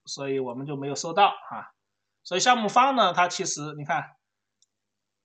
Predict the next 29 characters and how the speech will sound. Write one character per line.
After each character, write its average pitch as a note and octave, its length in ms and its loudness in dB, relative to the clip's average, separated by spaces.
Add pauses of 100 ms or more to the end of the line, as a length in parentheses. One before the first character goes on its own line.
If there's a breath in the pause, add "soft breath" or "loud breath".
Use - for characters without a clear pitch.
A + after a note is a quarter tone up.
这 F3+ 120 -8
是 C#3+ 520 -6
咱 C3+ 160 -4
们 D#3+ 200 -10 (100)
六 G3+ 140 4
二 F3 140 6
八 F3+ 160 4
的 E3 100 -2
分 D#3+ 280 -4
红， C#3 400 -6
这 D#3+ 120 -10
是 D3+ 160 -8
从 D3+ 220 -10
资 F#3+ 160 -6
金 F3+ 140 0
池 D#3+ 200 -6
里 D#3 120 -8
套 E3 240 0
出 D#3 100 -10
来 B2+ 180 -4
的 C3 140 -8
三， E3+ 180 0
啊， B2+ 220 -4
三 E3+ 180 -6
百 B2+ 120 -4
四 - 120 -8
十 E3+ 120 -6
六 F3+ 160 -6
万。 D#3+ 180 0